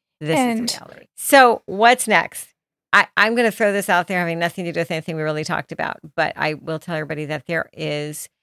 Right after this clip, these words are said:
Speaker 1: a Citizens Academy, and I attended a few years ago, and it's awesome. It teaches you all about Brevard County government,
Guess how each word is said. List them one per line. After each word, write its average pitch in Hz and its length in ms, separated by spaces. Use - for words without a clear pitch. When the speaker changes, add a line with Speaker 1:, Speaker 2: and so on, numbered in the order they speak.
Speaker 1:
a 165 60
Citizens 214 600
Academy, 175 540
and 151 80
I 151 60
attended 202 340
a - 20
few - 140
years 165 120
ago, 151 220
and 165 100
it's - 160
awesome. 247 600
It 202 80
teaches 196 160
you 202 80
all 185 180
about 196 200
Brevard 165 340
County 165 200
government, 214 480